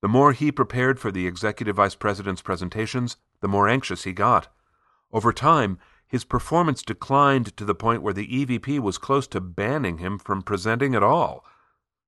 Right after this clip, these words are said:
Chris felt himself hurtling towards a cliff without any way to stop himself from shooting off the edge.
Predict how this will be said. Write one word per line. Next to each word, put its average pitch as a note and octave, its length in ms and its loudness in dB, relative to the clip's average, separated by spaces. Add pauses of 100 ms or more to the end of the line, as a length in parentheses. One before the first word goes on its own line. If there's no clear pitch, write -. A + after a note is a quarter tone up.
(140)
Chris B2+ 460 -2 (140)
felt G2+ 300 0
himself F#2+ 400 -2 (160)
hurtling F#2+ 460 2
towards F2+ 260 -2
a F2 60 -6
cliff G2+ 420 -4 (320)
without F2 320 0
any A2+ 160 0
way A2 160 2
to F#2+ 140 -2
stop G#2 400 4
himself G#2+ 420 -2
from E2 220 -2
shooting G2+ 420 -2
off F#2+ 160 2
the G2 180 -4
edge. D#2+ 320 -6